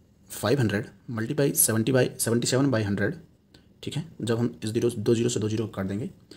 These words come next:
और इसका मल्टीप्लिकेशन यहाँ करेंगे तो ये हमारा हो जाएगा दोस्तों थ्री एटी फ़ाइव, राइट।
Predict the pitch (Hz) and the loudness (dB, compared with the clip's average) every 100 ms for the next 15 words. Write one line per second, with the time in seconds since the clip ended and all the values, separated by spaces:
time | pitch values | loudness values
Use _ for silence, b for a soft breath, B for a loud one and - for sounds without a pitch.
0 | B - 98 92 - - 165 170 120 117 | B -10 -6 -6 -4 2 2 4 2 2
1 | 131 131 135 117 127 113 107 113 123 131 | 0 2 2 2 2 2 2 0 2 2
2 | 120 107 104 101 98 - - 160 - - | 2 0 -2 -4 -4 -6 -2 -2 -2 -10
3 | - 110 120 165 - _ _ _ _ - | -10 -6 -4 -6 -10 _ _ _ _ -8
4 | 92 98 180 - | -4 -2 -2 -6